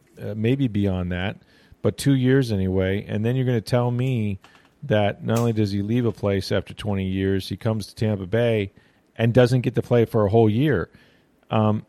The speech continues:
as great a shape as Tom Brady keeps himself in, and as much as he loves football,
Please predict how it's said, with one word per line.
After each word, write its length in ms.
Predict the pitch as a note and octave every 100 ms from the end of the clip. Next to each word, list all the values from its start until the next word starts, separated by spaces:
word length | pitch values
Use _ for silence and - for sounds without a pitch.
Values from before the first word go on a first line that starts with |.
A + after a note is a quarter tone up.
| -
as 200 | B2 G#2
great 240 | C3 D3
a 40 | D#3
shape 260 | D3+ C#3+
as 100 | B2+
Tom 240 | - B2+ B2
Brady 200 | B2 A#2+
keeps 280 | - D#3 -
himself 400 | G#2 G#2+ G2 G2
in, 320 | F#2+ F#2+ G#2+ _ _ _ _ _ _ _ _ _
and 520 | - A2 G#2+ G#2+ G#2
as 260 | - A2 G2
much 240 | A#2 C3
as 100 | A#2+
he 80 | B2
loves 240 | A#2 G#2 -
football, 720 | F3+ E3+ A#2+ G2+ F#2+ G2+